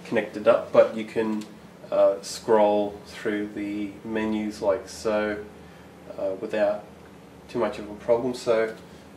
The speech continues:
the first thing I'm going to do is enable, uh, AirPlay, just so you can see, um, how that works.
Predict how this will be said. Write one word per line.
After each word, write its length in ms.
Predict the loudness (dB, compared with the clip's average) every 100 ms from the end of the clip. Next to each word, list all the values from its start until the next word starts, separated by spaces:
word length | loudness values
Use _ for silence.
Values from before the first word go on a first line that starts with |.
| -16 -12
the 80 |
first 280 | 0 2 4
thing 120 | 4
I'm 140 | 4 6
going 180 | 4 4
to 100 | 0
do 420 | 0 0 0 -2
is 520 | -4 -4 -4 -8 -14 -10 -2
enable, 680 | 2 4 2 2 2 0 -6 -18 -20 -20 -20 -20 -20 -20 -20 -20 -20 -20 -20 -20 -20 -20 -20 -10 0
uh, 840 | 2 4 4 4 4 4 4 0 -2 0
AirPlay, 520 | 2 2 4 4 2 -12 -20 -20 -20 -20 -20 -10
just 160 | -6 -2
so 80 |
you 140 | -2 -2
can 160 | -6
see, 460 | -6 -2 -2 -2 -6 -12 -20 -20 -20 -20 -20 -20 -16 -10
um, 420 | -6 -4 -6 -8 -14 -18 -10 -2
how 120 | 0
that 280 | 0 -4 -6
works. 500 | -8 -8 -14 -20